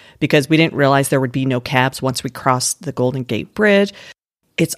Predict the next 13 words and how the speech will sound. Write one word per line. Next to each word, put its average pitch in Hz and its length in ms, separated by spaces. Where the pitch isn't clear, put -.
all 196 220
those 226 220
memories 160 480
and 151 200
those 139 140
stories 147 600
that - 180
just - 340
make 160 320
us 165 140
wanna 147 260
keep - 460
having 156 520